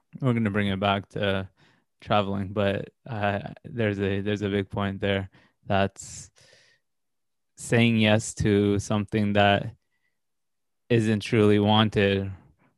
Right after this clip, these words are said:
or is just kinda wanted is clogging up the space where, uh, that could be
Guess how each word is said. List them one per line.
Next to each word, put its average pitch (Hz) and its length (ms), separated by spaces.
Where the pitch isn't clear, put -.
or 107 260
is 101 160
just 107 320
kinda 120 520
wanted 101 580
is 104 800
clogging 113 420
up 107 180
the 107 100
space 107 800
where, 104 520
uh, - 80
that 110 260
could 113 280
be 101 380